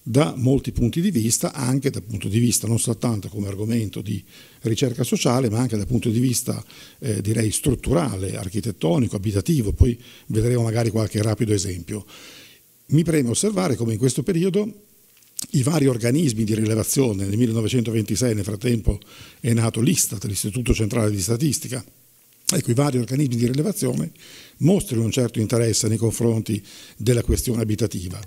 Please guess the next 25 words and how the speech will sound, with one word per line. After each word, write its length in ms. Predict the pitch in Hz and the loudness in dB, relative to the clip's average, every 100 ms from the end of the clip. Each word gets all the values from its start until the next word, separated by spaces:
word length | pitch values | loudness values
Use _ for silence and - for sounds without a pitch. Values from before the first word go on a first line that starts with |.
| 87 - - | -16 -10 -2
Non 180 | 123 | 0
a 60 | 180 | 0
caso, 440 | 135 110 123 170 85 | -2 -2 -2 -2 -4
ecco, 220 | - - - - - - | -8 -8 -8 -14 -20 4
per 100 | - | 6
la, 100 | 107 - | 8 4
nel 200 | 120 110 | 4 2
mille-, 300 | 120 131 117 | 4 4 2
nel, 420 | 110 107 101 98 101 | -2 -4 -2 -4 -2
in 100 | 107 | -2
occasione 320 | - 98 151 | 0 2 4
del 160 | 110 95 | 2 0
censimento 600 | 113 - 113 143 165 110 | 0 0 2 2 2 -2
della 180 | 110 104 | -4 -2
popolazione 540 | 104 110 98 156 139 | -2 -2 0 0 0
del 120 | 98 | 2
millenovecentotrentuno, 1300 | 120 117 110 117 147 143 156 214 240 - - 147 - - - - | 0 0 0 0 0 -2 -4 -4 -4 -4 -2 -4 -4 -12 -20 -4
per 140 | - 117 | 2 2
la 80 | |
prima 160 | 139 196 | 2 0
volta 420 | 160 120 147 - | 2 0 0 -2
al 120 | 110 | -2
tradizionale 680 | 107 107 107 120 127 127 101 | -2 -2 -2 0 2 0 -2
foglio 360 | - 131 110 | 0 0 0
di, 140 | 104 | 0